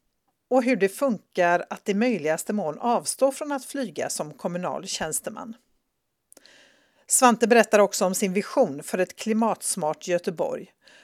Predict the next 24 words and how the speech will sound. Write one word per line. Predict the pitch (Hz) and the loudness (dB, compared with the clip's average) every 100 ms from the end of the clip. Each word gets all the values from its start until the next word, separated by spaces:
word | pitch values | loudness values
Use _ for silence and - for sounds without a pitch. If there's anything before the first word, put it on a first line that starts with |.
| _ | _
Och | - 233 | -4 -2
det | 190 285 247 - 185 | 0 0 -2 -2 -2
är | |
en | 175 | 0
stad | - - 139 156 214 | -2 0 -2 -2 -6
där | 180 | -2
jag | 170 180 | 0 0
väldigt | 233 208 220 | -2 -2 -4
gärna | 196 143 151 | -4 -4 -6
skulle | 180 - 160 | -8 -4 -4
vilja | 151 151 160 | -4 -6 -6
bo. | 156 233 233 _ _ _ | -6 -12 -14 _ _ _
Mer | - 233 311 | -2 0 0
information | 294 262 262 247 208 | -2 0 0 2 2
om | 196 180 | 0 2
dagens | 165 143 151 160 - | 2 2 0 -4 -2
avsnitt | 165 143 - 254 - | 0 -2 -4 -4 -4
och | 220 | 0
om | 220 208 | 2 0
klimatarbetet | - 214 202 - 156 156 147 170 - | -2 -2 -2 -2 -2 -2 -4 -6 -6
i | 170 | -6
Göteborgs | 165 170 185 170 160 - | -2 -2 0 0 0 -2
kommun | 220 240 208 - - | -2 -2 -2 -6 -16
finns | - 285 208 151 | -10 -4 -4 -4